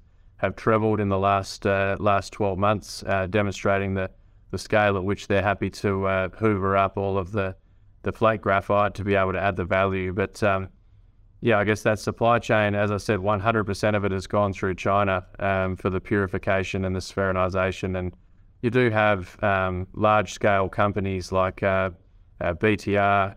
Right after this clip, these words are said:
uh, New Energy Material Co, uh, the largest anode material company in the world, um, based in Shenzhen in China, and, um, they supply Panasonic and everyone else. And,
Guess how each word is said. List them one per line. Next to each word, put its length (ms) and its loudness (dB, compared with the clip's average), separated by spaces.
uh, 480 0
New 240 -2
Energy 280 0
Material 580 0
Co, 440 0
uh, 100 -4
the 60 -2
largest 380 0
anode 260 0
material 420 -2
company 380 -4
in 80 -4
the 80 -4
world, 460 0
um, 300 2
based 340 0
in 100 -2
Shenzhen 520 0
in 120 -2
China, 540 0
and, 220 -4
um, 380 -2
they 140 0
supply 360 -2
Panasonic 640 -2
and 80 -2
everyone 300 0
else. 340 -2
And, 220 -4